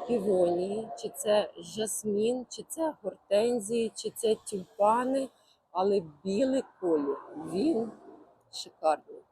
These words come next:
Якщо ви не знаєте, який колір вам обрати для саду, обирайте білий, ви не прогадаєте, а потім доповните його тим, який вам більше до вподоби.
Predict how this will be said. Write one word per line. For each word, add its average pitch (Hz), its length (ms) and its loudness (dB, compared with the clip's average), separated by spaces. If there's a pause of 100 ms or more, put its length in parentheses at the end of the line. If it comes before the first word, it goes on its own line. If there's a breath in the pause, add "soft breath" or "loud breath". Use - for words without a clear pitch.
(580 soft breath)
Якщо 262 360 0
ви 226 120 2
не 226 120 4
знаєте, 202 400 0
який 185 300 -2 (100)
колір 190 340 2
вам 180 260 -2
обрати 180 500 -2
для 165 180 -2
саду, 214 520 0 (460)
обирайте 196 600 0
білий, 208 560 2 (1400)
ви 175 180 0
не 202 120 2
прогадаєте, 190 960 -2 (680)
а 170 80 -2
потім 247 480 -2
доповните 190 720 -2
його 165 420 0 (380 loud breath)
тим, 262 240 4
який 208 360 0
вам 185 260 0
більше 190 300 -6
до 165 120 -4
вподоби. 156 680 0